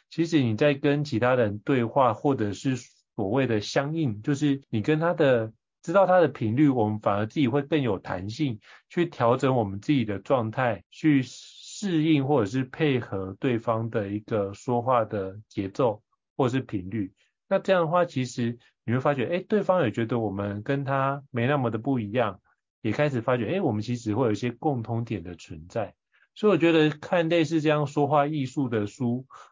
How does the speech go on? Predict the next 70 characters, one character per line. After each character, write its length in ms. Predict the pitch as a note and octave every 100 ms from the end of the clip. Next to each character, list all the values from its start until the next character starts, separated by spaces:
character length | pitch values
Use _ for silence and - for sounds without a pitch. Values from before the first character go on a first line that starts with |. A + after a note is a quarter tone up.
| _
并 180 | G#3 D#3+
不 140 | B2
是 440 | A#2+ E3 D3+ C3+ D3+ _ _ _ _
只 100 | -
是 100 | B2+
为 140 | D3
了 60 | B2
那 120 | C3
技 260 | A#2+ C#3+ A2+
巧， 360 | - A2+ - _ _ -
那 260 | F3 D#3 D3+ _
可 200 | - -
以 60 | E3+
让 240 | E3 E3
自 80 | D#3+
己 100 | C3+
心 220 | A2 C#3+
理 120 | C3+
健 200 | G2 C#3
康， 140 | B2 B2+
我 60 |
觉 120 | G2 A#2
得 80 |
很 80 | G2
重 80 | A#2
要 80 | B2
的 40 |
一 40 | G2
件 160 | A#2+
事， 100 | A#2
就 140 | A#2 B2
是 260 | B2+ B2 _ - -
我 120 | A2+
们 180 | A#2 C3+
可 160 | D#3+
以 160 | F3 C#3
用 260 | D3 C#3+ C3
这 160 | E3+
个 160 | D3+ C3
说 220 | A#2 C#3
话 120 | C#3
技 120 | C#3 C3+
巧 180 | A2 F#2
跟 180 | D3
我 80 | D3
们 100 | G2
自 120 | -
己 60 | A#2+
内 280 | G#2 A#2+ A2
在 200 | A#2 G2+
对 200 | G#2 G2
话， 340 | F#2 A2+ F2+ _ _
那 100 | -
我 60 | D3
们 80 | G#2
自 140 | C#3+
己 320 | A#2+ G#2+ F#2 F#2
从 400 | G#2 G2 A2+ D#3
内 240 | D#3 B2
而 180 | - A2
外 300 | A#2 C3+ A2+
都 180 | F#2 A#2
是 140 | B2+
一 20 |
个 100 | A#2
比 60 | -
较 120 | B2
一 120 | G#2+
致 220 | F#2 -
的， 160 | A2 F2+